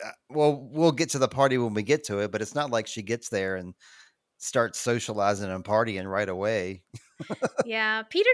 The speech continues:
Speaker 2: doesn't really strike me as, like, much of a party person, so I think he was probably okay with this decision, but I
Speaker 1: Oh,
Speaker 2: felt
Speaker 1: yeah, he
Speaker 2: like
Speaker 1: was. <laughs>
Speaker 2: Yeah. <laughs> I felt like, um,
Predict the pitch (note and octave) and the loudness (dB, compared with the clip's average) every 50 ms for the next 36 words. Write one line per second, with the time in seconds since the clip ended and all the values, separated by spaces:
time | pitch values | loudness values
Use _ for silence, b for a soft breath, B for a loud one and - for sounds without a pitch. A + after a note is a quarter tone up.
0 | B4 A#4+ G#4+ G#4+ E4 A#3+ G#3+ C4 C4 B3+ B3+ B3 - - - A#3 G#3+ G#3+ G#3+ G#3+ | 6 6 4 2 -4 -4 -4 -2 -2 -2 -2 -4 -8 -8 -2 0 0 0 0 -2
1 | G#3+ A3 A3 G#3+ G#3+ G#3+ G#3+ G#3 G#3 G#3 G#3+ G#3+ G#3+ G#3 G#3 A3+ A3 A3 G#3+ A3+ | -6 -8 -8 -6 -4 -4 -6 -6 -6 -6 -4 -4 -4 -4 -6 -6 -6 -4 -4 -4
2 | G#3+ G#3 A3 G#3+ - A3 A3 A3+ A#3+ C4 C4 C4 D#4+ D#4 D#4 D#4 - - E4+ D#4+ | -6 -6 -8 -6 -2 -2 0 0 -2 -4 -4 0 4 4 4 2 0 0 0 0
3 | E4 E4+ E4 E4+ E4+ F#4+ F#4+ - - C#4 B3+ A#3+ A#3+ A3+ A3+ A3 A3 A3 G3 A3+ | 0 0 -2 0 -2 -2 -2 0 0 2 4 4 4 2 2 0 -2 -2 -2 -4
4 | A#3 A#3 D4 C#4 C4+ C4 A#3+ C4 B3+ A#3 A3 G#3+ G#3 G3+ G3+ - A3+ G#3+ G#3 G#3 | -4 -4 -4 -6 -6 -4 -6 -6 -6 -4 -2 -2 -4 -4 -2 2 2 2 2 2
5 | G#3 G3+ G3+ G3+ G#3+ B B B B B B B B B - G#3+ A3+ G#3+ G#3+ - | 0 -2 -2 -2 -6 B B B B B B B B B 0 2 2 2 0 0
6 | A3+ G#3+ G#3+ G#3+ A3+ A3 - A#3 A3 A3 - - A3+ G#3+ - A#3 A3+ A3+ A3 A3 | 0 0 0 0 -2 -6 -4 -6 -6 -6 -6 -10 -10 -8 0 2 2 2 2 0
7 | A#3 A3+ A3+ A3+ A3 A3 A3 A3 A3 A3 G#3 G3 - - _ _ - C#4+ - - | -2 -2 -2 -2 -4 -4 -4 0 4 4 4 4 2 -6 _ _ 4 6 6 8
8 | - G4 G#4+ G#4 F#4 E4 D4+ C#4 C4 C4 - F3+ E3+ E2+ - - - _ - D3+ | 8 6 6 6 6 4 4 4 2 2 0 -2 -6 -10 -12 -14 -10 _ -2 0
9 | - A#3+ A3 F#3+ A3 - - F4 E4 D#4 C#4 - - G4+ B B B B B B | 4 4 4 4 4 4 4 4 4 4 -2 -4 -8 -10 B B B B B B
10 | B B B B B B B B B B B - D4 D#4 D4+ - F4 F4+ F#4 D#4+ | B B B B B B B B B B B 0 0 0 2 2 2 4 4 2
11 | C#4+ D4 D4 C#4+ C#4+ C#4 C4+ - - _ A#3+ A#3+ A#3+ A#3 A3+ A3+ A3 G#3 G3+ G3+ | 0 -2 -2 -2 -4 -6 -10 -12 -12 _ -2 0 0 0 0 -2 -4 -6 -8 -10